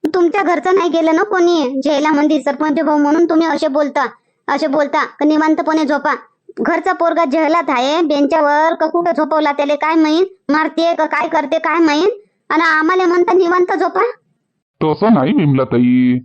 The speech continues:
Speaker 2: तुमच्या घरचं नाही. आता हे गाव म्हणजे माझ्या घरच होय. ह्या गावचा मी प्रथम नागरिक होय, म्हणजे मा अंडरमध्ये येता तुम्ही सगळे, मा परिवारासारखे मी मानतो. पण एवढं काही झालं नाही का पोलीस त्याइले बेंचावर झोपवून, कुठं झोपवणं, ह्या विचार तुम्ही करता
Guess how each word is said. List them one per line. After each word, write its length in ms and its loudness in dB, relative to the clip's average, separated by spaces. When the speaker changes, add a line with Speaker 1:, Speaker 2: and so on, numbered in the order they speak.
Speaker 2:
तुमच्या 260 0
घरचं 300 -2
नाही. 140 0
आता 80 -2
हे 140 0
गाव 300 0
म्हणजे 240 0
माझ्या 360 0
घरच 180 0
होय. 240 2
ह्या 140 0
गावचा 360 0
मी 500 0
प्रथम 560 -4
नागरिक 380 0
होय, 120 0
म्हणजे 260 0
मा 240 2
अंडरमध्ये 500 0
येता 180 -2
तुम्ही 240 0
सगळे, 320 -2
मा 240 0
परिवारासारखे 680 -2
मी 120 2
मानतो. 500 -2
पण 140 2
एवढं 240 2
काही 180 -2
झालं 320 0
नाही 240 2
का 80 -2
पोलीस 300 -2
त्याइले 260 0
बेंचावर 380 0
झोपवून, 380 -2
कुठं 220 -2
झोपवणं, 440 0
ह्या 120 0
विचार 320 -2
तुम्ही 260 0
करता 380 -2